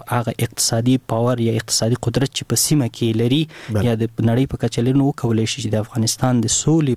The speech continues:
Speaker 1: په خبرو باندې څه تاثیرات پرېښودلی وشي.
Speaker 2: ډیره زیاته مننه، خاطر پردیس. قدرمن اوریدونکو، د ازادۍ راډیو د خبریال په راپور کې مو په نیویارک کې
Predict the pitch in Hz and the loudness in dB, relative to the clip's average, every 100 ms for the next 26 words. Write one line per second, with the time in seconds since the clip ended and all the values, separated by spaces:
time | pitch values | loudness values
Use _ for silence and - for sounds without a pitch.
0 | - - 107 104 107 113 147 - - - | -4 -6 -2 -2 0 2 0 -2 -12 -20
1 | - - - 104 - 113 104 - 98 101 | -6 -4 -2 -2 0 -2 -2 -4 -4 -4
2 | 98 98 107 - 104 - - 123 117 104 | -2 0 0 0 -2 -6 -6 0 2 2
3 | 101 101 101 101 95 101 135 143 131 123 | 2 0 2 2 2 2 2 2 0 0
4 | 117 123 113 - 104 107 110 - - 104 | 0 0 0 0 0 2 2 0 -2 0
5 | 95 95 95 90 92 98 101 - 98 - | 2 2 2 2 2 2 0 2 0 0
6 | - - - - 101 95 95 95 92 95 | -10 -20 -20 -4 0 2 4 2 2 2
7 | 90 90 - 82 90 98 110 107 - 95 | 2 0 -2 -2 0 2 2 0 0 0
8 | 85 - 92 - 90 87 82 92 87 95 | 0 0 -2 0 0 2 0 0 2 4
9 | 95 110 92 92 | 4 2 0 -6